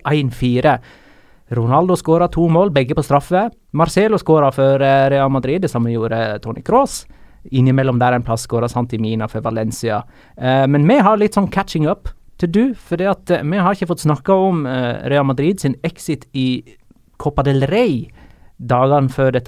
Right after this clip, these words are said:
Valencia-møtet. De røk en to hjemme for Leganes.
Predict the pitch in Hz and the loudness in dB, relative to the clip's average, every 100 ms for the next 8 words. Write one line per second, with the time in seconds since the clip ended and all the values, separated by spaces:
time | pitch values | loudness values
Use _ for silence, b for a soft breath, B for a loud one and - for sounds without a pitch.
0 | 127 127 127 117 131 127 127 127 127 120 | 0 0 0 -2 -2 0 0 0 -2 -4
1 | - 120 117 127 147 147 131 135 226 - | -2 -2 -2 -4 -4 -4 -4 -2 -2 -2
2 | - 226 208 120 220 185 131 127 165 233 | 0 0 0 0 -2 0 0 0 0 0
3 | 185 170 - 165 135 135 143 185 - - | 0 -2 -4 -2 2 4 4 4 2 -4
4 | - | -16